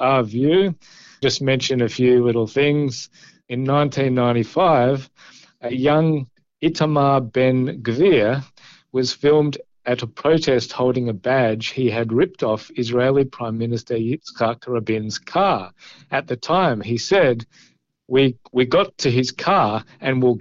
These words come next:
get to him too," uh, the future Israeli politician bragged.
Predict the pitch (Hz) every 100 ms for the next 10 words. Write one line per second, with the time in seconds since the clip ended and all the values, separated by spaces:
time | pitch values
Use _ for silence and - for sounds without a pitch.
0 | 180 190 - 123 - 160 139 120 - 196
1 | 202 113 - _ - - _ _ _ -
2 | 104 107 113 143 156 - 143 120 113 120
3 | 117 120 131 _ _ - 113 110 - 110
4 | - 113 113 - - 131 165 127 92